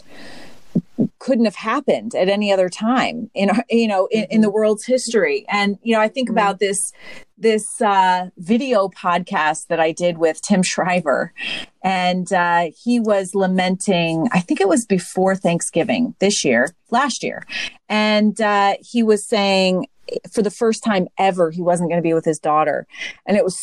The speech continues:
Speaker 1: so hard
Speaker 2: Mm.
Speaker 1: for him. And he was just really, really upset by it. And he said, you know, "What,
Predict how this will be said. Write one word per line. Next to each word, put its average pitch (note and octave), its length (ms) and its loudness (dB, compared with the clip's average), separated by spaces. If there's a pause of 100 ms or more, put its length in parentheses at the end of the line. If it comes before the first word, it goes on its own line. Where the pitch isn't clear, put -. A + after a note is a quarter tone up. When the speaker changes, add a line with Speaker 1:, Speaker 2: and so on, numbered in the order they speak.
Speaker 1:
so B3+ 240 2
hard G#3 340 -2
Speaker 2:
Mm. F#3+ 40 -6
Speaker 1:
for F#3 100 0
him. E3 220 0
And D3+ 100 -2
he F3+ 80 0
was F3+ 160 2
just F#3 260 -2
really, G3 720 0
really G#3 480 0
upset F3 460 0 (160)
by D#3+ 280 2
it. D#3+ 340 2
And E3+ 320 2
he F#3 120 0
said, E3 520 0 (160)
you F#3+ 120 -2
know, E3+ 140 0
"What, F3 320 0